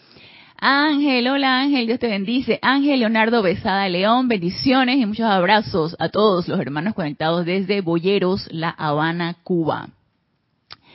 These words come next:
Marian Mateo, Dios te bendice, Marian.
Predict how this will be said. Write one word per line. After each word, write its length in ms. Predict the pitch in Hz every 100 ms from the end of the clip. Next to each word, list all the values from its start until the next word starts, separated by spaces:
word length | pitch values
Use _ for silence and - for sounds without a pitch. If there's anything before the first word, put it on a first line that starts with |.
| - -
Marian 360 | 156 160 156 170
Mateo, 420 | 160 - 208 233
Dios 160 | 208 240
te 120 | 226
bendice, 420 | 196 202 240 254
Marian. 880 | 226 190 220 240 247 226 196 160 139